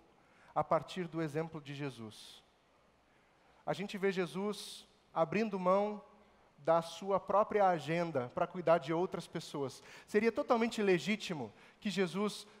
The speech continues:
continuasse com os seus amigos, conversando, ouvindo o que eles tinham a dizer. Eles estavam contando pra ele como foi aquela experiência de ir pelas, pelos lugares,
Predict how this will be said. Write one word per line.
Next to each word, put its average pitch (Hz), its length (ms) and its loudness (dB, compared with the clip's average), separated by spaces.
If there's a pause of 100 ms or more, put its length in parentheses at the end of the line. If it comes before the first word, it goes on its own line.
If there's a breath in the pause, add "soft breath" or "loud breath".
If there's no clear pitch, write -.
continuasse 214 760 2
com 190 180 -2
os 185 80 -6
seus 175 220 -2
amigos, 165 440 0
conversando, 185 680 -2
ouvindo 220 360 -2
o - 40 -6
que - 80 0
eles 190 220 0
tinham 220 300 -2
a 180 40 6
dizer. 147 540 -2 (1600)
Eles 160 140 -2
estavam 214 240 6
contando 254 560 2
pra 190 220 2
ele 214 180 2
como 330 320 0
foi 240 280 -2
aquela 185 260 0
experiência 175 680 -4
de 147 140 -8
ir 214 180 -2
pelas, 190 360 -2
pelos 190 240 -4
lugares, 175 600 4